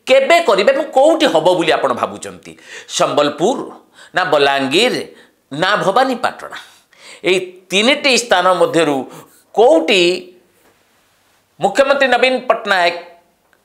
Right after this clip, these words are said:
ହାଇକୋର୍ଟର ସ୍ଥାୟୀ ବେଞ୍ଚ କରିବା ନିଷ୍ପତ୍ତି ଘୋଷଣା କରିବେ? ଏ ପ୍ରଶ୍ନ ଆପଣମାନଙ୍କ ଜରିଆରେ ମୁଖ୍ୟମନ୍ତ୍ରୀ ନବୀନ ପଟ୍ଟନାୟକଙ୍କୁ, କାରଣ ମୁଖ୍ୟ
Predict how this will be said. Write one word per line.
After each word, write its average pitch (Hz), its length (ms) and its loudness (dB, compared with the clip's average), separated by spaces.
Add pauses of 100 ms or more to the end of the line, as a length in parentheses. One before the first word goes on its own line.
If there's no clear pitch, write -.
(1120)
ହାଇକୋର୍ଟର 262 500 2
ସ୍ଥାୟୀ 277 420 -2
ବେଞ୍ଚ 277 260 2
କରିବା 247 320 2 (260)
ନିଷ୍ପତ୍ତି 294 560 -2
ଘୋଷଣା 220 400 0
କରିବେ? 135 400 -2 (960)
ଏ 185 80 2 (240)
ପ୍ରଶ୍ନ 165 280 0 (1300)
ଆପଣମାନଙ୍କ 214 800 0 (120)
ଜରିଆରେ 262 400 4 (300)
ମୁଖ୍ୟମନ୍ତ୍ରୀ 240 600 0 (100)
ନବୀନ 196 260 2
ପଟ୍ଟନାୟକଙ୍କୁ, 147 560 -2
କାରଣ 202 240 2
ମୁଖ୍ୟ 214 260 0